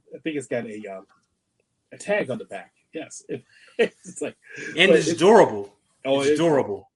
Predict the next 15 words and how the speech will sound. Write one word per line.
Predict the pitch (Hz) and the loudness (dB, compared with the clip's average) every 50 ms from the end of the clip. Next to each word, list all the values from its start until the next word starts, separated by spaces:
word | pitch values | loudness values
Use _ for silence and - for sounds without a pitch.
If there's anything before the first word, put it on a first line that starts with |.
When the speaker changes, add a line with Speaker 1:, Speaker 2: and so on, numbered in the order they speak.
| _ | _
Speaker 1:
Yes. | - 123 127 113 - _ - - - - _ _ _ _ _ _ _ _ _ _ _ _ | -18 -16 -16 -16 -16 _ -20 -20 -20 -20 _ _ _ _ _ _ _ _ _ _ _ _
And | 117 110 104 | -20 -20 -16
knock, | 107 117 - - _ - - | -16 -16 -18 -18 _ -20 -20
knock | - 139 123 123 123 | -16 -14 -14 -12 -12
somebody | - 139 131 131 135 165 | -12 -10 -8 -6 -4 -4
out | 202 196 160 | -4 -6 -8
with | 127 117 | -12 -12
this | - 101 - - | -16 -20 -20 -18
thing. | - 104 90 85 _ _ _ _ _ _ _ _ _ | -18 -18 -20 -20 _ _ _ _ _ _ _ _ _
The | 139 135 147 | -4 -2 -2
Under | 185 196 190 | -2 -2 -4
the | 190 165 | -8 -6
Hood, | 160 196 180 175 170 156 _ - | -6 -4 -2 -4 -4 -6 _ -12
uh, | - 135 127 123 120 - | -10 -10 -10 -10 -12 -14
podcast, | 185 160 147 143 131 - 147 135 127 123 123 117 | -14 -14 -14 -14 -12 -12 -12 -12 -12 -14 -16 -18